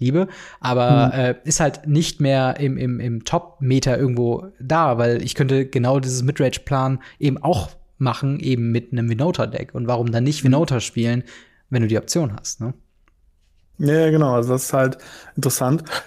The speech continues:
Speaker 2: Ich find's halt interessant, dass sie mit Venota noch so lange gewartet haben.
Speaker 1: Mhm.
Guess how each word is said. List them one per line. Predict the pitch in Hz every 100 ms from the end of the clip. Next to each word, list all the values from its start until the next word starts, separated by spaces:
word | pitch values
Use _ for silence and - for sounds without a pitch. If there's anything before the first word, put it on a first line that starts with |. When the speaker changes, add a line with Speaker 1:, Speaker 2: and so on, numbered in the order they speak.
| _ -
Speaker 2:
Ich | 156
find's | 202 208
halt | 202 175
interessant, | 190 151 135 147 151
dass | 147
sie | 139 131 - -
mit | 135 131
Venota | 127 143 156
noch | 160 143
so | 139
lange | 123 120
gewartet | 110 107 143 139
haben. | 156 185 - _ 127
Speaker 1:
Mhm. | 120 120